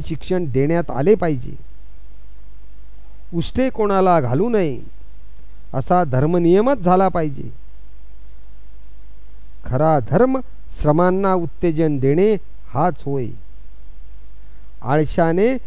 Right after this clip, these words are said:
भीक मागणारा व श्रीमंत असल्यामुळे गाद्या गिरद्यांवर लोळून खाणारा, दोघे किडेच. श्रीमंतही दुसऱ्याच्या समावर जगतो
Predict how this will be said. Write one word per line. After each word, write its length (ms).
भीक 320
मागणारा 640
व 120
श्रीमंत 560
असल्यामुळे 760
गाद्या 340
गिरद्यांवर 760
लोळून 460
खाणारा, 520
दोघे 360
किडेच. 360
श्रीमंतही 640
दुसऱ्याच्या 600
समावर 520
जगतो 580